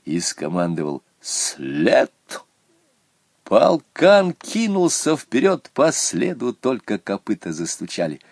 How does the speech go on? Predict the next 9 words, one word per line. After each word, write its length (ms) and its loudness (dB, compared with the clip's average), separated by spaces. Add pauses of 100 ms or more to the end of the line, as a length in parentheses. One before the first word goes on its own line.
(320)
«Стой!» — 1040 2 (560)
крикнула 540 0
Ирина 220 2
Вадимовна. 320 0
«Стойте! 1200 2 (320)
Он 260 6
же 160 2
его 240 4
загрызёт!» 640 0